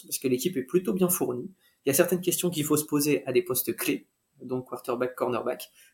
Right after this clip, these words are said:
euh, les deux postes peut-être les plus importants dans une équipe franchise de football américain, et les plus difficiles, donc, euh,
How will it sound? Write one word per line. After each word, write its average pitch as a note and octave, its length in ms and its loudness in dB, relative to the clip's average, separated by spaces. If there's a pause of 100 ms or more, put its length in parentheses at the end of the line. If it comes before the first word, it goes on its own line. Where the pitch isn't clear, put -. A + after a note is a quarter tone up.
(120)
euh, - 260 -8 (380)
les C3 80 -6
deux B2+ 120 4
postes - 180 -4
peut-être C#3 280 -2
les - 80 -10
plus B2+ 180 -2
importants F3 460 4
dans C#3 80 0
une B2 180 0
équipe - 220 -4
franchise C3+ 260 -4
de C#3 80 -2
football C3 380 0
américain, B2 520 -2 (360)
et B2 100 0
les A#2 140 0
plus B2 160 -2
difficiles, B2 480 4
donc, B2 240 -4
euh, - 100 -4